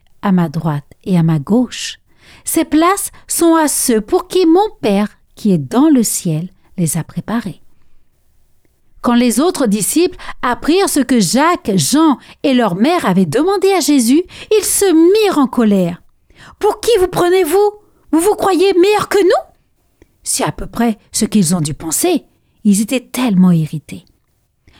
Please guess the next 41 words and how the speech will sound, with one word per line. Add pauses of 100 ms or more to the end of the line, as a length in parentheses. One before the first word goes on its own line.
(200)
Mais
Jésus
ne
voulait
pas
de
dispute. (560)
Il
appela
alors
tous
ses
disciples
auprès
de
lui
et
leur
dit, « (1700)
Vous
savez
comment
cela
se
passe
en
politique. (420)
Les
rois
oppriment
les
gens
du
peuple. (540)
Les
personnages
importants
profitent
de
leur
autorité